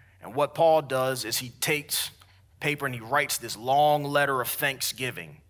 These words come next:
to the church of Philippi. He writes this long letter of encouragement, this long letter of discipline known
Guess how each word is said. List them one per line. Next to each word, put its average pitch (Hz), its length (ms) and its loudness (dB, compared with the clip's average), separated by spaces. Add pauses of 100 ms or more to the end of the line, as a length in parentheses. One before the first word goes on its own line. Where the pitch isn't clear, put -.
to - 60 -16
the 104 120 -14
church - 260 -6
of 104 80 -8
Philippi. 92 540 -4
He 107 60 -12
writes 110 280 -2
this 101 160 -12
long 131 400 2
letter 127 320 0
of 117 120 -2
encouragement, 110 600 -4
this 107 160 -8
long 127 300 0
letter 131 280 -2
of 104 160 -12
discipline 120 580 -4 (540)
known 113 720 -2